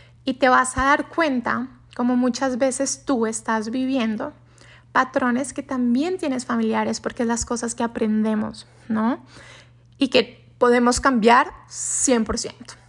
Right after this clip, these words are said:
Que podemos moldear a lo que queremos, claro que sí. Y eso se hace poniendo límites, eso se hace trabajando en el amor propio, eso se hace s-, a-, sabiendo qué te mereces y actuar desde tu merecimiento.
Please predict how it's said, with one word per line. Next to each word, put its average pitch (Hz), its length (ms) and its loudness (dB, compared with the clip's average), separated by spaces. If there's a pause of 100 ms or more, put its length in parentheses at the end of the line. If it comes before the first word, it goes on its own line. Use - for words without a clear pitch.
(840)
Que - 140 -2
podemos 233 480 4
moldear 226 400 4
a 226 60 2
lo 233 100 0
que 240 100 -4
queremos, 247 360 -2
claro 285 440 2
que - 80 -12
sí. - 300 -10 (100)
Y 233 120 -2
eso 233 180 -2
se 226 100 -4
hace 233 160 0
poniendo 220 520 -2
límites, 254 580 4 (260)
eso 240 220 -2
se 226 100 2
hace 233 160 2
trabajando 233 400 2
en 208 80 2
el 226 120 6
amor 208 280 2
propio, 247 600 6 (240)
eso 233 240 -2
se 262 100 0
hace 247 460 0 (160)
s-, - 200 -8 (480)
a-, - 420 -2
sabiendo 226 680 2
qué 254 140 6
te 294 180 2
mereces 214 1000 -2 (340)
y 226 80 0
actuar 208 380 0
desde 202 240 -4
tu 214 160 -4
merecimiento. 202 680 -8